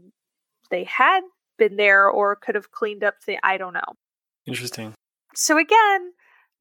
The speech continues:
Speaker 1: doesn't necessarily cover all of the weirdness, but
Speaker 2: No.
Speaker 1: could, but could potentially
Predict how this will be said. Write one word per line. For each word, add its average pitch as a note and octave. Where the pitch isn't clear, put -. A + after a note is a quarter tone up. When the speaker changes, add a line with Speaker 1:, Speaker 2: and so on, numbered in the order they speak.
Speaker 1:
doesn't C4+
necessarily B3
cover A3
all C4+
of A3+
the A#3
weirdness, A3
but B3
Speaker 2:
No. D4+
Speaker 1:
could, -
but A#3
could B3+
potentially A#3